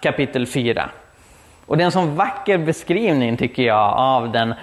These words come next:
apostoliska kyrkan i Jerusalem. Den församling som alla andra församlingar i hela världen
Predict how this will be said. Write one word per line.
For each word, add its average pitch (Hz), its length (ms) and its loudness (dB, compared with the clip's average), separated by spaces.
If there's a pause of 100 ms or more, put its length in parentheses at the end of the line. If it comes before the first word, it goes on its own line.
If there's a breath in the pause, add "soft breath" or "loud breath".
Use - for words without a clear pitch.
(160 loud breath)
apostoliska 143 1000 0
kyrkan 117 640 0
i 117 340 0 (160 loud breath)
Jerusalem. 127 760 0
Den 196 260 4
församling 175 720 2
som 147 220 0 (260 loud breath)
alla 202 540 4
andra 156 480 2
församlingar 120 840 0
i 120 100 0
hela 117 240 -2
världen 110 480 0